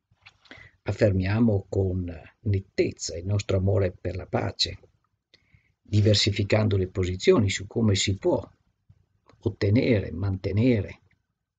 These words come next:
consolidare la pace. E ci indigniamo di fronte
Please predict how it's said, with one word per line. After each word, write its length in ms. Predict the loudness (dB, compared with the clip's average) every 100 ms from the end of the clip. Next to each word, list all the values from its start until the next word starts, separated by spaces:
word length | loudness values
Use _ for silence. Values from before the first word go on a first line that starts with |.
| _
consolidare 800 | 0 2 0 0 0 0 -2 -2
la 120 | -4
pace. 520 | -6 -6 -4 -6 -8 -10 _ _ _ _ _ _ _ -20 _ _ _ _ _
E 580 | 2 4 4 2 0 -4
ci 140 | -2
indigniamo 600 | 0 2 4 2 0 -8
di 120 | -8 -6
fronte 760 | -2 0 2 2 0 -2 -4